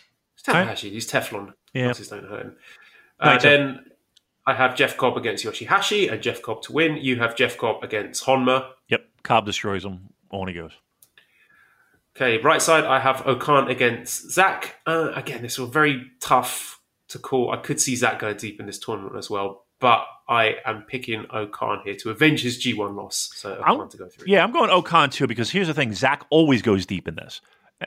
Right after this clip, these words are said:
Speaker 2: You know, it feel, doesn't it feel like he always goes deep in New Japan Cup? Let's give O-Khan a shot.
Speaker 1: Then I have Sanada against Ospreay,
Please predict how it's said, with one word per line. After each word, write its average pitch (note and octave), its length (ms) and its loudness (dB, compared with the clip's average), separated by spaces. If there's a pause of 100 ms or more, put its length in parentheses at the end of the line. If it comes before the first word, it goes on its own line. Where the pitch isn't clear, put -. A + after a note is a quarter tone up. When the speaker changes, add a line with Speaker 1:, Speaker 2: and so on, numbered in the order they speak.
(260)
Speaker 2:
You C#3 100 -4
know, D#3+ 200 2
it C#3+ 100 -2
feel, F3 180 2
doesn't E3+ 300 0
it F3+ 60 -10
feel G3+ 140 -2
like F#3+ 100 2
he D#3+ 140 0
always C3+ 460 6
goes C3+ 260 2
deep C3+ 200 -2
in C3 100 -6
New C3+ 100 -4
Japan C3+ 320 -8
Cup? C#3 300 -2 (1000)
Let's D3+ 160 -2
give D#3 140 4
O-Khan A2+ 320 4
a E2 40 -10
shot. - 240 -14 (1300)
Speaker 1:
Then B2 600 4 (140)
I C3 200 4
have A#2 420 0
Sanada A#2+ 500 0
against A2+ 340 -4
Ospreay, D3 560 2